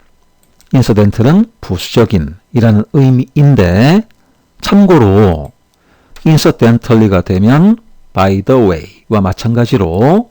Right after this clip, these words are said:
그런데, 나, 그건 그렇고 라는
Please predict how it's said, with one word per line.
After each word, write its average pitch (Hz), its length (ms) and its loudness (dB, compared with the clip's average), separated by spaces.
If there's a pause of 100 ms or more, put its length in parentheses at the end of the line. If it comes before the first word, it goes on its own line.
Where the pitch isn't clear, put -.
(380)
그런데, 107 760 -2 (680)
나, 127 360 0 (360)
그건 120 360 -4
그렇고 165 560 -2 (400)
라는 123 240 0